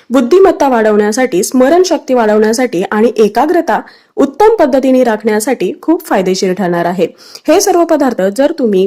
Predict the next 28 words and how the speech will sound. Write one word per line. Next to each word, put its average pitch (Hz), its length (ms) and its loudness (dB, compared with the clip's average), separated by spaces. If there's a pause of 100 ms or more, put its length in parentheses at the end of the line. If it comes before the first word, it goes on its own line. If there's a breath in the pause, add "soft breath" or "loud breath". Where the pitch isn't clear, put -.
बाळाला 208 520 -2
रेग्युलरली 262 640 0
देत 226 240 2
असाल, 185 380 -2
तर 214 100 -2
बाळाचा 196 440 0
मेंदू 214 360 2
हा 226 120 -2
कॉम्प्युटरपेक्षाही 277 1080 -2
जास्त 254 320 -4
वेगवान 214 360 2
पद्धतीने 208 480 0
चालायला 220 560 -2
आणि 202 200 -2
शार्प 311 280 -2
बनायला 175 380 -2
मदत 180 480 -2
होईल. 165 180 -4 (540 soft breath)
कोणते 320 280 4
असे 359 200 2
पदार्थ 269 360 -2
आहेत, 247 220 0
जाणून 220 260 0
घेण्यासाठी 202 420 -2
व्हिडिओ 190 240 -2
शेवटपर्यंत 294 460 -2
पाहत 269 320 -4
राहा. 285 200 -2